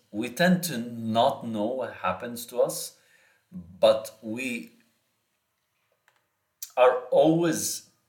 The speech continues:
putting certain, uh, signals for us that is always there forever.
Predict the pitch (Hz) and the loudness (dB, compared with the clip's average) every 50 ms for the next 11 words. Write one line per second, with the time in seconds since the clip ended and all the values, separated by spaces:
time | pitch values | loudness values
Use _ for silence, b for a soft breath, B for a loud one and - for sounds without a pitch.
0 | _ _ - 143 139 - - 127 113 104 95 90 - - - - - - 139 143 | _ _ -8 -8 -8 -6 -6 -6 -6 -6 -6 -6 -6 -6 -4 -4 -4 -4 -2 -4
1 | 143 139 - 131 107 101 95 95 - _ _ _ _ _ - 104 95 95 90 90 | -4 -6 -6 -6 -6 -6 -8 -10 -12 _ _ _ _ _ -6 -4 -2 0 0 2
2 | 90 90 87 90 87 87 85 85 82 82 82 85 87 85 82 82 85 85 - - | 2 2 2 2 2 0 0 -2 -2 -4 -4 -4 -6 -6 -6 -6 -8 -10 -10 -8
3 | - - - 143 151 156 147 123 110 92 80 - - - 98 92 87 85 92 107 | -6 -4 -4 -2 -4 -4 -4 -6 -6 -6 -6 -8 -6 -2 0 0 2 2 2 0
4 | - - - b b b b b b b b b b b _ - 110 104 - - | -2 -4 -8 b b b b b b b b b b b _ 0 2 2 2 2
5 | - - - - _ _ _ _ _ _ _ _ _ _ _ _ _ _ - 120 | -2 -8 -18 -20 _ _ _ _ _ _ _ _ _ _ _ _ _ _ -12 -8
6 | 113 104 98 - - _ - 139 156 165 170 151 - 101 92 120 120 123 123 120 | -8 -8 -8 -8 -10 _ 2 4 6 6 4 4 2 0 0 4 4 4 4 4
7 | - - - - - - 160 131 127 - 123 101 87 80 80 71 - | 0 -8 -12 -14 -6 -2 0 0 0 0 0 0 0 -2 -6 -10 -12